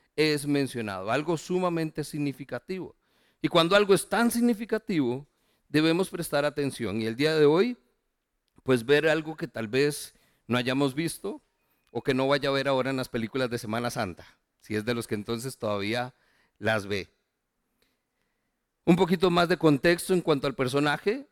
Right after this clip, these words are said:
Moisés, por ejemplo, la perspectiva que vamos a ver hoy es que va a pasar, primero,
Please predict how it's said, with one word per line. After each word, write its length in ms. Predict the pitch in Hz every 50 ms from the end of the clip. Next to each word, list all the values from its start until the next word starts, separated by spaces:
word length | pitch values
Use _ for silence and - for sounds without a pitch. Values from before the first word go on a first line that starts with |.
| _ _ _ _ _ -
Moisés, 540 | 135 139 143 139 - - 160 165 185 - -
por 180 | - 165 135
ejemplo, 540 | 123 - - 143 139 135 131 160 175 190 190
la 120 | 170 147
perspectiva 560 | - - 127 - - 120 - - 160 165 165 156
que 100 | - 160
vamos 280 | 147 147 156 156 -
a 60 | 156
ver 180 | 143 143 143 147
hoy 300 | 156 170 202 247 320 214
es 100 | 151 -
que 100 | - 160
va 160 | 143 143 156
a 80 | 160 -
pasar, 520 | 160 160 - - 160 160 170 185 226 - _ _ _ _ _ _ _ _ _ _ _ _ _ _ _ _ -
primero, 560 | 151 160 175 190 196 185 156 123 110 101